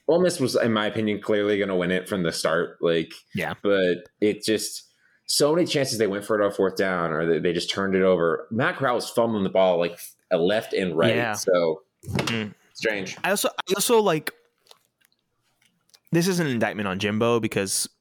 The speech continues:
Speaker 2: I mean, Calzada's still out there, and I just, I feel bad 'cause Jimbo really isn't running what he wanted to run. We saw a lot of tempo in their first game, even though it was a cupcake. You know, we had this idea that this is what was gonna happen, and I think Jimbo without a quarterback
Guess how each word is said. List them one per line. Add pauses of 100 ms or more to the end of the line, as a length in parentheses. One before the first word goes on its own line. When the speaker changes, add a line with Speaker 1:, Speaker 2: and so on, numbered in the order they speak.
Speaker 2:
I (640)
mean,
Calzada's
still
out
there, (380)
and
I
just,
I
feel
bad
'cause
Jimbo
really (120)
isn't
running
what
he
wanted
to
run.
We
saw
a
lot
of (300)
tempo
in
their
first
game,
even
though
it
was
a
cupcake.
You
know, (400)
we
had
this
idea
that
this
is
what
was
gonna
happen,
and
I
think
Jimbo
without
a
quarterback